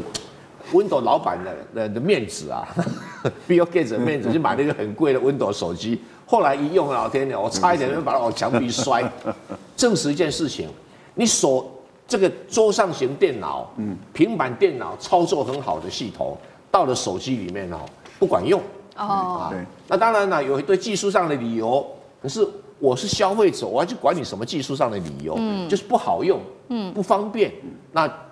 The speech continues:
Speaker 1: 那当然我就是买了就很，很忍痛把它丢在一边的啦哈。所以你要知道哈，要从这个电脑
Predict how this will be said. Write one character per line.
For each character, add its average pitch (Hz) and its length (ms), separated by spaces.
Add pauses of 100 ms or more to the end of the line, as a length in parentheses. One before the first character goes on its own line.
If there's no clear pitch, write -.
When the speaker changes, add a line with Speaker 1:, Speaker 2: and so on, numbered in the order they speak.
(160)
Speaker 1:
那 147 200
当 151 160
然 120 100
我 101 80
就 117 160
是 117 100 (460)
买 107 240
了 117 100
就 120 260 (200)
很， 131 260 (400)
很 175 240
忍 127 220
痛 160 180
把 98 80
它 113 80
丢 131 220
在 123 200 (140)
一 151 60
边 110 260
的 90 120
啦 64 200
哈。 65 80 (800)
所 214 180
以 202 60
你 143 80
要 165 100
知 175 140
道 151 180
哈， 92 240 (280)
要 202 180
从 143 340 (500)
这 214 120
个 165 140
电 165 340
脑 95 300